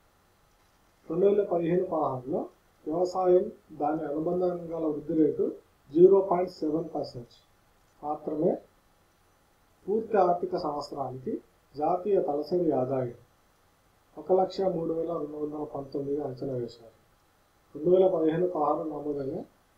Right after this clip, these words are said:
తొంభై నాలుగు వేల ఒక వంద ముప్పైతో పోలిస్తే ఇది తొమ్మిది పాయింట్ ఏడు శాతం ఎక్కువ. ఈ పూర్తి ఆర్థిక సంవత్సరానికి తలసరి ఆదాయం,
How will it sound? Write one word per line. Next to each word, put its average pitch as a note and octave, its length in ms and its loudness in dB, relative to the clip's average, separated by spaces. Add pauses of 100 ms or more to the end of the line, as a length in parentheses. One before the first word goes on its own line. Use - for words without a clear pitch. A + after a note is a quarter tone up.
తొంభై F3+ 300 2
నాలుగు F#3 340 4
వేల F3 240 2
ఒక D#3 140 -4
వంద D#3+ 180 -8
ముప్పైతో D3+ 520 -4
పోలిస్తే C#3+ 500 -4 (460)
ఇది F#3 120 8
తొమ్మిది F3 400 4
పాయింట్ E3+ 280 -2
ఏడు D3+ 220 2
శాతం D3 320 -6 (100)
ఎక్కువ. C3 280 -10 (1080)
ఈ D#3+ 140 2
పూర్తి F#3 500 2
ఆర్థిక D#3 380 0
సంవత్సరానికి D3+ 720 -8
తలసరి D#3+ 600 -2 (120)
ఆదాయం, C3+ 500 0